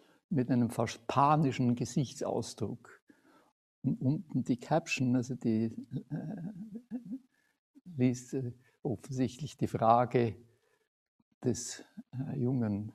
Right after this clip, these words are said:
Schülers und dann die Antwort des alten Meisters.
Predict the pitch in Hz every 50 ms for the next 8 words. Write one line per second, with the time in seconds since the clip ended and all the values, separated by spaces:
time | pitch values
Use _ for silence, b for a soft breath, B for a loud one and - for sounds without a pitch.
0 | _ _ _ _ _ _ _ _ _ _ _ _ _ _ _ _ _ _ _ -
1 | 262 - - 160 165 160 143 139 123 - 139 127 - - 143 127 104 - 135 120
2 | 123 120 120 117 - 127 110 107 - 127 - - 107 113 117 113 - - 120 127
3 | 135 156 156 143 - - - 120 120 - - _